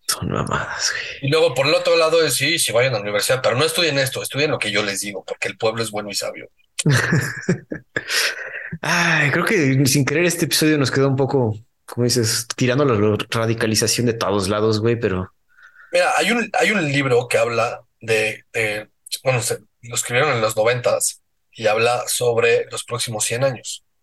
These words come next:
Speaker 2: Y hablaba como hay un tema cíclico, ah, en la historia del, de la humanidad, que aproximadamente cada cien años hay un cambio radical social.
Speaker 1: Ujú.
Speaker 2: Y todo se ve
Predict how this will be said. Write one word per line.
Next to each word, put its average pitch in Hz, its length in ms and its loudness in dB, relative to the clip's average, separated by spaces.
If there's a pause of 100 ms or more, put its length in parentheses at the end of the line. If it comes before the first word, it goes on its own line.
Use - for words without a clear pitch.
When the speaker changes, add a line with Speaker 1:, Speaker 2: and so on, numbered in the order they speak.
(460)
Speaker 2:
Y - 80 0
hablaba 156 300 4
como 151 480 2 (180)
hay 131 200 -2
un 143 120 -4
tema 135 220 2
cíclico, 120 720 0 (240)
ah, 107 220 -4 (420)
en 101 80 -10
la 101 60 -2
historia 123 420 2
del, 101 340 0
de 107 120 -12
la 101 80 -6
humanidad, 104 540 -2 (1000)
que 113 120 0
aproximadamente 156 680 0
cada 147 220 4
cien 135 260 -2
años 127 480 -2
hay 127 160 -2
un 139 160 -2
cambio 127 640 0 (100)
radical 110 460 0
social. 113 440 0 (440)
Speaker 1:
Ujú. 107 320 0 (400)
Speaker 2:
Y - 100 -20
todo 139 240 2
se 131 160 0
ve 120 300 2